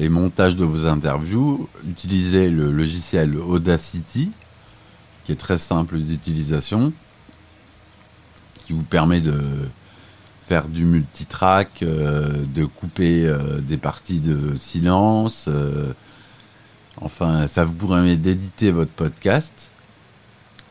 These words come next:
faire un, faire un export en M P trois, et après directement l'envoyer sur votre podcast ou sur votre radio digitale.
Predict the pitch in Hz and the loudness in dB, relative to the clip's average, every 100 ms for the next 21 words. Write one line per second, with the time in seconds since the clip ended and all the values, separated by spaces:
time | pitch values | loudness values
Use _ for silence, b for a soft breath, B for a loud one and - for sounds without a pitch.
0 | - - - 76 - 82 73 76 71 - | -20 -20 -20 -12 -4 -2 -2 -4 -6 -2
1 | 87 82 90 85 - 92 85 76 76 73 | 0 2 0 -2 -6 -2 0 0 -2 -2
2 | 80 73 - 104 175 - B B B B | -6 -6 0 0 0 -8 B B B B
3 | - - - 71 67 - 92 87 78 - | -20 -20 -10 -8 -6 -4 -2 0 -2 -4
4 | 80 92 92 80 76 78 92 - 76 76 | -2 0 0 -2 -2 -2 -2 -6 -8 -8
5 | - 80 - 90 98 107 - - 76 73 | -8 -8 -6 -4 -4 -4 -12 -10 -8 -6
6 | 71 - 82 95 101 90 87 78 71 | -6 -4 -4 -2 -4 -6 -6 -6 -6